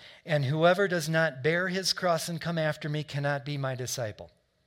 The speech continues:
I'm gonna keep reading, but let me just stop for a minute. I think, you know, we all know, um, about the crucifixion. We know that Jesus did that for us.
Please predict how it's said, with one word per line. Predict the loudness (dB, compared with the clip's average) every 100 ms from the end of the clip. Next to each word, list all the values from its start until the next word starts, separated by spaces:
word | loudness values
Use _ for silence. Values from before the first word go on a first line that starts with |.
| _ _ _ _ _ _ _ _ _ _ _ _ _ _ _ _ _ _ _ _ _ _ _ _ _ _ _ _
I'm | -2
gonna | -2 -2
keep | -4 -6
reading, | -4 -4 -2
but | -4 -4
let | -4
me |
just | -4 -4
stop | -2 -2
for | -2
a |
minute. | -6 -8 -10 -16 -10
I | -4
think, | -2 -2 -4 -10 -10 -4
you | 0
know, | 2
we | 2 2
all | 4 2
know, | 2 2 2 2 0 -4
um, | -2 0 0 -4 -6
about | 0 2 2
the | -2
crucifixion. | -8 -4 -4 -4 -4 -4 0 0 0 -2
We | -2
know | -2
that | -4 -4
Jesus | -4 -4 -6 -8
did | -6 -4 0
that | -2 -2
for | -8 -4
us. | -4 -2 -2 -2